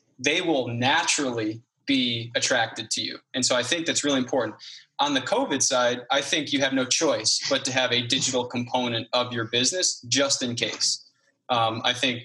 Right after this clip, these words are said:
you know, whether we're talking vaccine or whatever, we're in the covid era for a while, and you had better protect yourself effectively. And then the kind of the last piece that I think is at least important, and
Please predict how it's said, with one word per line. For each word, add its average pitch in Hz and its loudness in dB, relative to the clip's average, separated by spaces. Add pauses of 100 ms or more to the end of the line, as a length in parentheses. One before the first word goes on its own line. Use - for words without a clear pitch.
you 120 -6
know, 117 -2
whether 120 0
we're 117 -2
talking 120 0
vaccine 120 2
or 117 -4
whatever, 160 -2 (140)
we're 143 0
in 151 2
the 127 0
covid 127 0
era 123 2
for 120 -2
a 110 0
while, 107 0
and 117 0
you 127 2
had 120 -2 (120)
better 123 0 (400)
protect 123 0
yourself 113 0 (200)
effectively. 113 -4
And 135 2
then 143 2
the 131 2
kind 190 0
of 165 -2
the 139 -2
last 135 2
piece 131 0
that 120 0
I 117 2
think 123 -2
is 120 0
at 120 -6
least 135 0
important, 117 -4
and 113 -2